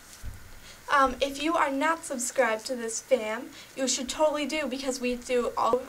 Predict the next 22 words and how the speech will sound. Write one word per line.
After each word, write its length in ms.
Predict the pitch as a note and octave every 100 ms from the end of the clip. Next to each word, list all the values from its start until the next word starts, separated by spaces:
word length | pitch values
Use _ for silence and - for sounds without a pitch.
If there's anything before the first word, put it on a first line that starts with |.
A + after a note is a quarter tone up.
| -
all 240 | A3+ C#4+
sorts 360 | D#4+ - D#4 -
of 240 | A#3+ B3
fun, 300 | A#3+ B3+ C4
wacky, 340 | B3+ A#3 B3 A#3+
weird 220 | A#3 A3+
videos. 460 | A3 A3+ B3 C#4 C4+
I'm 220 | A#3 A#3
going 160 | B3 A#3+
to 60 |
start 300 | A#3+ A#3+ A3
posting 360 | B3 A#3+ - A3+
videos 320 | A3 G#3 G#3
more 160 | G#3+ G3
often. 460 | B3 C#4 - E4 E4 - - - -
Um, 180 | - A#3
I've 160 | A3+ A#3+
just 240 | B3+ B3
been, 160 | B3+ A3+
like, 220 | G#3 G3+
really 220 | G#3 G3+
busy. 460 | G3 A3+ A#3+ C4